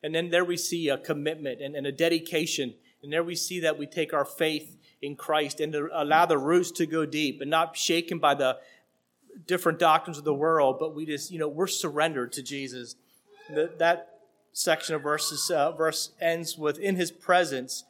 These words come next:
I daily live." So I trust this morning, uh, this service will be a time of reflecting back on what Christ has done, remembering as well,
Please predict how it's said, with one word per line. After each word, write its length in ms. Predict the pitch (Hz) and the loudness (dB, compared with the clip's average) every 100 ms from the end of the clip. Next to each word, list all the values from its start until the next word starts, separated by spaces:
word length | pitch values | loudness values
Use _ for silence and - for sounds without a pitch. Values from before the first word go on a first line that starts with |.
| _ | _
I 140 | - 151 | -2 0
daily 380 | 151 160 147 | 4 2 2
live." 320 | 143 151 135 113 - _ _ | 0 0 -2 -6 -20 _ _
So 160 | 220 | 2
I 80 | 208 | 2
trust 320 | 202 220 214 | 4 2 2
this 160 | 202 - | 0 -2
morning, 400 | 208 202 190 190 _ _ _ _ | 2 2 2 -2 _ _ _ _
uh, 140 | - 160 | 2 2
this 180 | 165 - | 2 0
service 280 | 196 185 | 0 0
will 80 | 165 | -4
be 100 | 170 | -2
a 20 | |
time 360 | 160 - 185 175 | -2 4 6 8
of 240 | 151 139 | 4 2
reflecting 800 | 143 147 - 143 143 208 220 247 - - _ _ _ _ _ - 131 | -4 -4 0 0 0 0 0 -2 -10 -20 _ _ _ _ _ -20 -4
back 240 | 143 143 - | 0 0 -2
on 60 | |
what 160 | 147 139 | -10 -10
Christ 320 | - 143 139 | -2 -2 -2
has 160 | 139 131 | -8 -4
done, 320 | 147 139 143 - _ | -4 -2 -6 -12 _
remembering 640 | - 151 151 156 190 196 175 | -6 -6 4 4 4 0 0
as 120 | 139 | -4
well, 600 | 139 151 160 190 196 - | 0 2 4 4 0 -14